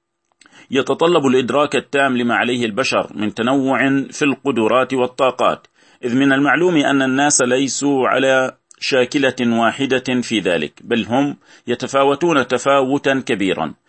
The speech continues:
فلئن، فلئن كان في الصحابة من أمثال الصديق والفاروق وغيرهم رضي الله عنهم وأرضاهم من قادات الأمة الذين جاوزت همتهم قمم الجبال وعالي السحاب، فإن منهم في المقابل الأعربي في البادية والمرأة الضعيفة وكبير السن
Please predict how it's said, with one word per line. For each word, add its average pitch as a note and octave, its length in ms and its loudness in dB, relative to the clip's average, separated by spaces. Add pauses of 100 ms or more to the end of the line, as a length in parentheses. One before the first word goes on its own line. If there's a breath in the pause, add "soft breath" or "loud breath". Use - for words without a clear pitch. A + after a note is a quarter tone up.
(220 soft breath)
فلئن، G2 480 -4 (180)
فلئن A2 460 0
كان D3 320 2
في - 120 -6
الصحابة B2+ 680 0
من G2 180 -8
أمثال A2 360 -6
الصديق A#2 600 -4
والفاروق A2+ 720 2
وغيرهم G#2+ 600 0
رضي G#2+ 240 0
الله A2+ 300 2
عنهم A#2+ 260 0
وأرضاهم A2 520 0 (300 loud breath)
من B2 100 -2
قادات B2 440 0
الأمة B2+ 500 0 (260 loud breath)
الذين B2 440 2
جاوزت C#3 600 0
همتهم B2 640 0
قمم B2+ 400 0
الجبال A2 600 0
وعالي G2 380 0
السحاب، C#3 540 -2 (360 soft breath)
فإن A2+ 360 -6
منهم D3+ 220 0
في C3 120 -4
المقابل C3+ 500 0
الأعربي C#3+ 600 0
في D#3+ 100 -6
البادية D3+ 460 0
والمرأة A2 440 0
الضعيفة C#3 560 0
وكبير A#2+ 460 0
السن D3+ 420 0